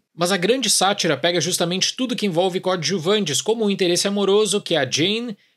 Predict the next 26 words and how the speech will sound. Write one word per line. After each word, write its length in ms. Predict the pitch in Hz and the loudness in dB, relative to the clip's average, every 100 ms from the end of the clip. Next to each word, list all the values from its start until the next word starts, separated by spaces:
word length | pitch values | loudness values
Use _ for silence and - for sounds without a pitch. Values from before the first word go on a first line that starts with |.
| _ | _
que 80 | - | -2
é 60 | 247 | 0
diferente 560 | - - 196 208 202 | 0 0 0 0 -2
porque 300 | 180 190 202 | -4 -4 0
é 140 | 196 180 | 0 0
uma 160 | 170 | -2
personagem 600 | 165 175 156 156 165 147 | 0 0 0 0 0 -2
independente, 840 | 156 156 156 131 143 196 220 - 196 | -2 -2 -2 0 0 0 -2 -2 -2
que 160 | - | -4
não 220 | 185 214 | -2 0
entra 340 | 175 180 165 143 | 0 0 -2 -2
nesse 280 | 139 131 139 | 0 0 0
eixo 220 | 147 143 | -2 -2
de 140 | 127 | -4
donzela 460 | 143 147 143 123 127 | -2 -2 0 0 -2
em 80 | 143 | -2
perigo, 580 | 185 180 226 208 240 214 _ _ - | -4 -2 -4 -4 -6 -8 _ _ -10
e 80 | 233 | -8
que 140 | 226 | -6
cria 240 | 180 202 | -2 2
situações 580 | 180 180 160 147 175 165 | 2 2 0 0 0 0
tão 140 | - 254 | 0 -2
embaraçosas 840 | 247 196 175 - 185 196 175 151 | 0 0 2 0 0 0 0 0
junto 260 | 120 156 165 | 0 -4 -4
do 100 | 180 | -6
Frank 420 | - 175 196 202 | -2 -2 -2 -4